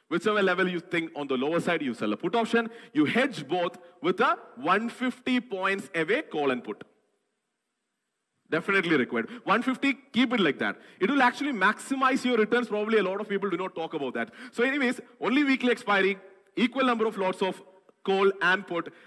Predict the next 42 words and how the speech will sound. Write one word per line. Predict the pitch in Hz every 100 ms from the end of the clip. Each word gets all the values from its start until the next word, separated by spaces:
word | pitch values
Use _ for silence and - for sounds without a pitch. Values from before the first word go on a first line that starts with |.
| _
Uh, | 139 156 156 -
I | 165
do | 262
only | 262 240
in | 233
Nifty | 202 - 190
mo-, | 180 170 -
and, | 151 160 151 _ _
uh, | 139 143 139 139 -
mostly | 151 208 202 233 240
calls | 208 208 208 -
as | 180 - - - -
I | 190
try | 202 - 226 233 254
to | - 262 208 - -
have | 170 185 160 151
more | 160 165
balance | 151 139 143 143
in | 147 147
calls, | 156 151 151
but | 156 139
now | 156 170
I |
have | 151 151
completely | 143 135 160 165
changed | 147 143 139
into | 139 139
a |
non-directional | 131 139 135 135 139 127
player, | 196 135
so | 135 120 233 254 151
it's | 160 -
equal | 156 156 147
calls | - 120 120
and | 113
puts. | 120 - -
So | 240 233 -
the | 208
magic | 180 202 269 302 294
of | 285
credit | - 226 233
spread | - 214 214